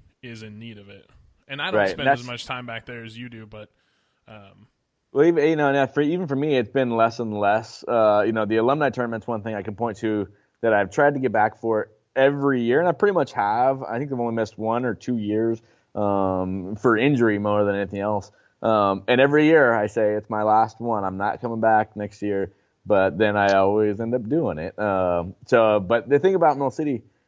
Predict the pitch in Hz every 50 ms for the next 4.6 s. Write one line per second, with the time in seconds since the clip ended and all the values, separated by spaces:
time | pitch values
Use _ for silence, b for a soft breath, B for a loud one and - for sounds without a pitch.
0 | _ _ _ _ _ - - 147 143 - 185 170 143 - 180 165 147 131 117 117
1 | 127 135 143 139 131 127 113 - 120 113 110 104 101 90 104 110 107 107 101 -
2 | - 110 107 101 92 - 113 110 101 - 104 98 92 107 120 120 113 117 117 120
3 | 117 104 101 - - _ _ _ _ _ _ _ _ _ _ _ - 156 151 151
4 | 139 117 107 104 113 120 123 113 104 104 104 98